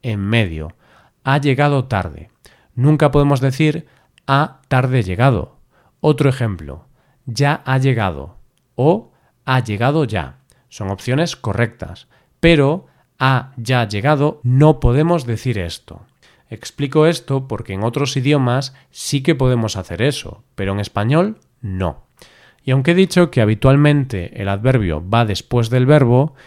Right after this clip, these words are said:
existen otros casos en los que el adverbio casi siempre se coloca delante del verbo.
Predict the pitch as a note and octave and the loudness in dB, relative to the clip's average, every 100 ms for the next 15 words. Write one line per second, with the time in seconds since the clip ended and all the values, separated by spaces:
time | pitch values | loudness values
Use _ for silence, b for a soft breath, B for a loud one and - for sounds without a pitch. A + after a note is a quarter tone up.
0 | b b B2 A2 - D3+ - D3+ D3 C#3+ | b b -6 -6 0 -2 2 2 2 2
1 | C#3+ - D3+ - C#3 C#3+ - A2 G#2 - | 0 2 0 2 0 0 -4 -2 -2 0
2 | G#2+ G#2 C3 C3+ C#3 D#3 - A2+ G2+ A2+ | -2 2 2 4 4 4 0 -6 -4 -6
3 | - B2 C3+ D3 D#3 - G#2 G#2 C3+ B2 | -2 2 2 2 0 0 0 0 2 0
4 | G#2 A#2 A#2+ F2+ D#2+ A2 F#2+ D2 | 0 0 -2 -2 0 0 0 -4